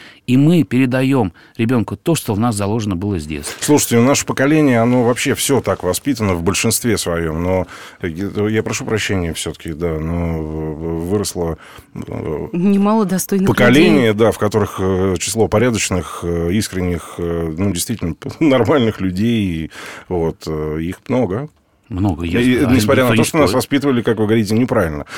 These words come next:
Speaker 2: Нас, в принципе, правильно воспитывали. Там, может быть, это не, э, там, домострой и все такое прочее, да, и как надо воспитывать, э, там, ребенка, э, в Боге и Бога в ребенке.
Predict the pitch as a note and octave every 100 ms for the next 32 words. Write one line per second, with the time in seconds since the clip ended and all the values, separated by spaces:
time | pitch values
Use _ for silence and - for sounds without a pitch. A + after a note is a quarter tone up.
0 | - B2+ - G#3 G3+ - A2+ F3 E3 B2
1 | A#2 - D3 G#2 F#2 E2 E2 - - -
2 | A2+ C3+ A#2+ A2+ B2+ B2 B2+ C3 B2+ A#2+
3 | A#2 A2+ A2 - G#2+ G2 F#2 A#2+ C3+ -
4 | C3 A#2+ - A2+ A2+ A#2+ A#2 F#3 F#3+ G#2+
5 | F#2 C3 G#2+ G2+ F#2 F#2 F2+ G#2 - G2
6 | F2+ E2 - - - - F#2 F2+ F2 G2
7 | F2+ G2+ A2 G2 F2+ F#2 F#2 F#2 F#2+ F2+
8 | F2 E2+ E2 E2 D#2+ E2 E2 B2 D3 G2
9 | F2+ A2+ F#2+ F2+ F#2+ G2+ F#2+ - D2+